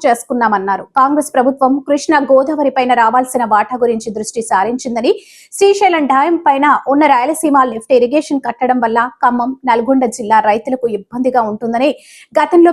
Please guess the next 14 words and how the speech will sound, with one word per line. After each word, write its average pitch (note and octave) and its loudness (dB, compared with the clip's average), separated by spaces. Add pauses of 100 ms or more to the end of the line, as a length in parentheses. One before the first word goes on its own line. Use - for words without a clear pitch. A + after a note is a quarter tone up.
ప్రెజెంటేషన్ D#4 2
ఇవ్వడం B3 0
జరిగిందని A3+ 0 (120)
ఆయన G#3+ -4 (100)
అన్నారు. A3+ 0 (220)
ఏపీ F4+ 4 (100)
ప్రభుత్వం D#4+ 0 (160)
రాయలసీమ D#4+ 2
వద్ద C#4 2 (180)
ప్రాజెక్ట్ C#4 0 (220)
కట్టుకుంటేటటువంటి B3 0 (180)
గత C4 0 (140)
బీఆర్ఎస్ D4 0
ప్రభుత్వంలో C4 0